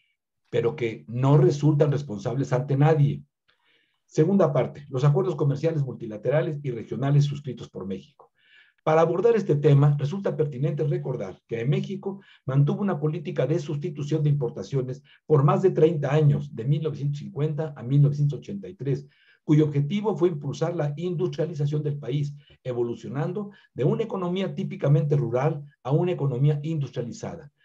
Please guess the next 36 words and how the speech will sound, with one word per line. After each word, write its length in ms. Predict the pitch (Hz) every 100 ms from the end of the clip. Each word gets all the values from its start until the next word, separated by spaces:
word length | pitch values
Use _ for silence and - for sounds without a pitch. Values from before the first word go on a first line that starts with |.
| _ 123
Para 140 | 107
lograr 280 | 107 113 170
este 160 | 170 156
objetivo, 560 | - 107 156 202 220 - _
se 100 | -
utilizaron 540 | 143 139 135 156 165 151
ampliamente 580 | 170 202 185 143 170 180
los 140 | 143 123
mecanismos 500 | 117 123 151 160 143
arancelarios, 720 | 139 127 139 165 147 - - _
impuestos 520 | - 123 107 151 151 120
de 40 |
importación 640 | 101 117 - 104 143 156 -
y 80 | 113
no 120 | 135
arancelarios, 680 | 156 139 131 156 147 113 - _ _
permisos 420 | 113 117 147 131
previos 360 | - 151 175 143
para 160 | 135 117
la 60 |
importación 680 | 107 113 104 101 - 143 143 - -
y 140 | 131
precios 360 | - 147 123 117
oficiales, 580 | 104 98 117 92 87 - _ _ _ -
instrumentos 580 | 220 - 160 180 190 147
de 100 | 139
la 120 | -
política 420 | 131 143 - -
comercial 540 | 113 101 - 156 170 143 - -
que 100 | 151
buscaban 420 | 143 175 190 185
ofrecer 440 | 143 120 147 143
a 80 | 139
los 140 | 104 101
empresarios 520 | - 98 147 147 120
mexicanos 560 | 90 95 143 170 175